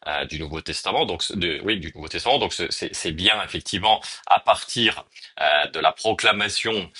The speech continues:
que, euh, Jésus est le Christ, que Jésus, euh, crucifié, ressuscité est le Christ, que là, c'est la bonne nouvelle de sa résurrection qui constitue l'événement, euh, l'événement nouveau,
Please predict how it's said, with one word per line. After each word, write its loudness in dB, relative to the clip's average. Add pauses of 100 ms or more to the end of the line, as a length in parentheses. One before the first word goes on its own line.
(220)
que, 2
euh, -2
Jésus 0 (220)
est -4
le -4
Christ, 2
que -6
Jésus, -2
euh, -2 (280)
crucifié, 2
ressuscité 0
est -4
le -6
Christ, 2
que -6
là, 0
c'est -8
la 2
bonne 0
nouvelle 2
de -4
sa -4
résurrection -4
qui -10
constitue -2 (300)
l'événement, 4 (400)
euh, 0
l'événement -2
nouveau, 4